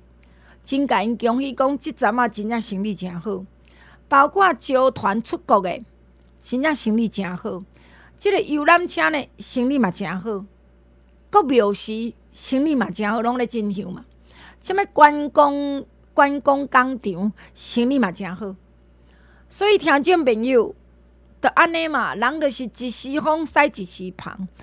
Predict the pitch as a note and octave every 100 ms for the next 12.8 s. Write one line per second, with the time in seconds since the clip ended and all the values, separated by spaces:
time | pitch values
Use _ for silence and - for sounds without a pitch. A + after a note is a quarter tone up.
0 | - - - C#4+ D4 D4+ - G#4+ C#4 G#3
1 | G#3 G#3+ B3+ C4+ F#3 F#3 F#3 F3 E3+ G#3+
2 | D3 - - - - - - - - -
3 | G4+ G4 F4+ - D#4+ D4+ F4 E4 B3 A3+
4 | - G#4 F4 D4 - F4 A#3+ - _ _
5 | - - - - G4 G4 F#4 G4 - C#4+
6 | C#4+ - F#4 A3 G3+ G3 - A3+ A3 C#4
7 | C4 C4 C4+ - G4+ F#4+ C#4+ A#3 A#3 C#3+
8 | B2 - - G#3 G3+ C4+ A3 D3+ G3+ _
9 | - - - - C#4+ G4 G#4+ G4+ C4+ A#3+
10 | B3+ - A4 F#4 C#4 C4+ - A3 G3+ A3+
11 | C#4+ C#4+ A#3 F#3 F3 F3+ F3+ D#3+ - -
12 | _ _ - - - - - -